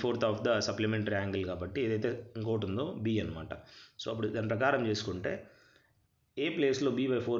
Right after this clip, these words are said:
పెట్టామంటే ఫైవ్ బీ బై ఫోర్ అనేది రావడం జరుగుతుంది equal to వన్ ఎయిటీ. అప్పుడు B అనేది వన్ ఫార్టీ ఫోర్ రావడం జరుగుతుంది. Automatically వన్ ఎయిటీ మైనస్ వన్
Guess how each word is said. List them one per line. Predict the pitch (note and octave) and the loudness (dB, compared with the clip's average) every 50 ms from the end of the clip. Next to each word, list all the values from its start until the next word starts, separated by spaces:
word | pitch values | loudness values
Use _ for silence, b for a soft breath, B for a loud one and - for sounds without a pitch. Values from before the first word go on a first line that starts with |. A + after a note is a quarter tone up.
| G#2 G#2+ | 2 0
పెట్టామంటే | G#2 G#2 G#2 F#2+ F#2 F#2 F#2 F#2 - F#3 G3+ - - - - - | 0 -2 -2 -2 -2 -4 -4 -4 -4 -4 -4 -6 -10 -18 -8 -4
ఫైవ్ | - A#2 A#2 A2+ A#2 | 0 0 2 2 2
బీ | C3 C3 A#2+ | 0 0 2
బై | A#2+ A#2 G#2 A2+ | 2 0 0 0
ఫోర్ | A#2 A#2 A#2 A2 | 0 0 0 2
అనేది | A2 G#2+ G#2 G2+ | 2 0 0 0
రావడం | G2 F#2+ F#2+ F#2 F#2 F#2 | 0 0 -2 -2 -4 -4
జరుగుతుంది | F2+ F2+ F2+ G#2 A#2+ C#3+ D#3+ A#2+ | -4 -6 -6 -6 -4 -4 -4 -4
equal | - - A2+ G#2+ A2+ D3 | -2 -2 0 0 0 0
to | C#3+ A2 | 0 -2
వన్ | F2+ F2 F2 | -2 -2 -4
ఎయిటీ. | D#2+ - D2+ - - b b b b b b b b - - G2+ | -6 -8 -10 -12 -12 b b b b b b b b -12 -12 -8
అప్పుడు | G#2 B2+ B2+ A#2 G#2 G#2 | -4 -2 0 0 0 0
B | A2 A#2+ A#2+ | 0 0 0
అనేది | A2 A2+ G#2+ G#2 G#2+ C3 D3 - - A2 | 0 0 0 0 2 0 0 -2 -2 -4
వన్ | A2 A2+ A2+ A2+ | -4 -2 -2 0
ఫార్టీ | A#2 A2+ G#2+ A#2 G#2 A#2 | 0 0 0 0 0 0
ఫోర్ | A#2+ A2 G#2 G2+ | 0 0 0 0
రావడం | G2+ F#2+ G2 G2 F#2+ | 0 0 -2 -2 -4
జరుగుతుంది. | F#2 G2 - G#2+ D3 F#3 A#3+ A3+ B B B B B B B B - A#2+ | -4 -4 -4 -4 -4 -6 -8 -8 B B B B B B B B -4 -2
Automatically | A#2+ - C3+ C3 B2+ A2 B2+ A2+ B2 A#2+ A#2+ B2 A#2 A2+ A2+ | 0 0 2 2 2 0 0 0 0 0 2 2 2 2 2
వన్ | A2+ A#2 | 0 0
ఎయిటీ | A2 A2 A#2+ A2+ | 0 0 0 0
మైనస్ | A2 G#2+ A2 G#2+ G#2+ A2 G#2 | 0 0 0 0 0 0 -2
వన్ | G#2+ | -2